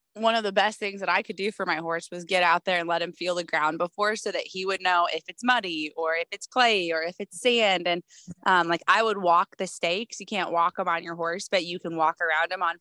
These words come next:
foot. And doing that kind of stuff, I feel like,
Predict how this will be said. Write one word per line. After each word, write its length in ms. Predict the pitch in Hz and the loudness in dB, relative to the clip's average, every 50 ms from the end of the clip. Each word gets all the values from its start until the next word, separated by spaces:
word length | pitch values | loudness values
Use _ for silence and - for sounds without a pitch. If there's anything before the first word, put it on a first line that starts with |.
| - | -2
foot. 240 | - 180 202 233 - - _ _ _ _ _ _ _ - | 0 2 2 0 0 -4 _ _ _ _ _ _ _ -6
And 400 | 202 196 190 180 175 170 170 165 | -4 -2 -2 -2 -2 -4 -6 -6
doing 360 | 208 202 196 196 185 175 175 | -4 -4 -2 -2 -4 -4 -2
that 200 | 170 175 180 190 | 0 0 0 0
kind 220 | - 226 220 226 240 | -2 -2 -2 -2 -4
of 100 | 247 233 | -6 -4
stuff, 300 | - - 254 262 269 - | 0 2 2 2 2 2
I 160 | 226 185 185 | 2 0 0
feel 240 | 185 - 202 190 185 | 0 -2 -2 -2 0
like, 300 | 175 170 170 160 143 | 0 0 -2 -2 -6